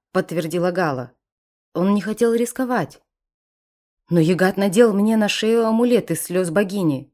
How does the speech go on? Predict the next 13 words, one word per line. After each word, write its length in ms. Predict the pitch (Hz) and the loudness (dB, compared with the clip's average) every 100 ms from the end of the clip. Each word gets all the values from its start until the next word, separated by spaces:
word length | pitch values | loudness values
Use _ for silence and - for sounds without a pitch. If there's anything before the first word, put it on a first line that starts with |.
| - | -6
пробормотала 640 | 160 165 175 170 180 190 | -4 0 0 0 0 0
я. 360 | 214 202 139 _ _ _ _ _ | 0 0 -2 _ _ _ _ _
вспомнив, 560 | - - 208 190 175 170 | -14 -2 0 2 0 0
как 160 | 175 | -4
затем, 580 | 156 170 165 254 269 269 | 0 -2 2 2 2 -2
стоило 440 | - - 202 180 170 | -12 0 2 2 0
прозвучать 540 | 170 180 180 190 202 | 0 -4 -4 -4 -4
голосу, 560 | 185 180 139 - 135 123 | -2 -2 -2 -6 -10 -6
он 180 | 185 196 | -4 -4
сорвал 440 | - 214 220 185 | -2 -2 0 0
его 220 | 143 131 131 | 0 -4 -8
с 80 | |
меня. 420 | 139 131 131 123 | -8 -8 -8 -12